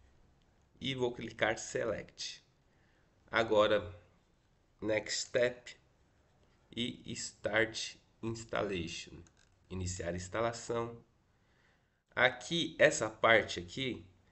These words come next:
é se você dele-, deletou, não, importou um modelo de, é, de site pré-pronto que você desistiu de usar, que você não quer mais usar.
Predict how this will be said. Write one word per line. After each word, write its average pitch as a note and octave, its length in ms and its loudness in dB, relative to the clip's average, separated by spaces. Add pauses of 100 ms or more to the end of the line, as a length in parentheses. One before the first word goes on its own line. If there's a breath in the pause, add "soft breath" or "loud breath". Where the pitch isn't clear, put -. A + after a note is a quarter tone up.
(100)
é - 100 -4
se G2+ 160 -4
você G#2+ 680 0 (600)
dele-, C3 520 2 (260)
deletou, A2 500 2
não, G#2+ 160 4
importou A2 960 2
um B2+ 80 -2
modelo G#2+ 400 2
de, - 300 -10
é, G2 100 -4
de F#2 340 0
site F#2+ 360 0
pré-pronto G2+ 720 2 (680 soft breath)
que B2+ 120 -2
você A#2+ 340 0
desistiu C3 640 -2
de C3 120 -4
usar, G#2 640 2
que - 80 -14
você G2+ 240 -8
não G#2+ 160 -2
quer A2+ 140 0
mais A2+ 260 0
usar. B2 480 -4